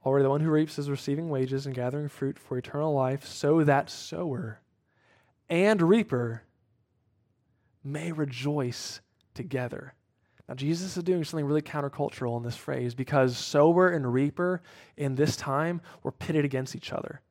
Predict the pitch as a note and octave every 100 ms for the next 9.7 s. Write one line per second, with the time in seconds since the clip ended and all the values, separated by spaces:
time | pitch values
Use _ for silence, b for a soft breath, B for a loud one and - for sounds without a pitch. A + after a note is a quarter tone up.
0 | _ _ _ _ - D3 C#3+ F3 C#3 B2
1 | C#3+ - C3+ B2+ A#2+ C3 C3+ C3+ C#3+ C#3
2 | C#3+ D3+ D3 B2+ C3 D#3+ F3 C3+ B2+ B2
3 | A#2 A#2 C3 C3 C3 B2+ B2 - A3+ B3+
4 | D#3+ D#3 F3 B B B B D#3+ F3 F3+
5 | F#3+ G3 F#3 E3+ A3+ A3 F#3+ D#3+ A3 A3
6 | F3+ D#3+ F3+ F#3+ G3+ C#4 F#3 C#3+ - -
7 | - B B B B B F3 F#3 G#3+ G#3+
8 | G3 F3+ G#3 G3+ F3+ D#3+ - G#3+ F3 E3
9 | F3+ D#3 C#3+ - D#3 C3+